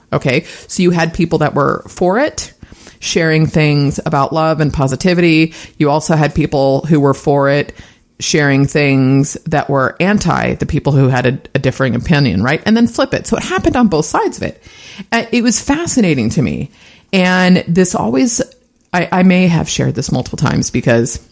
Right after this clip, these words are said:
um, to me it was very powerful. But it reminds me of a quote by Mother Teresa, and I'm,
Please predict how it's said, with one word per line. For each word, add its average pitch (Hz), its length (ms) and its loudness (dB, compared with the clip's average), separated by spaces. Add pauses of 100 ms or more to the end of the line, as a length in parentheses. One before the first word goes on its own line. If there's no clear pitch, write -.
(600)
um, 127 320 2 (120)
to - 120 0
me 156 80 4
it 135 40 2
was 147 120 0
very 127 180 0
powerful. - 600 -2 (440)
But 156 200 0
it 170 120 2
reminds 156 520 2
me 175 280 4
of 131 500 -2
a 135 60 -6
quote - 240 -4
by 139 100 0
Mother 131 240 0
Teresa, - 460 -2
and 143 100 4
I'm, 139 220 2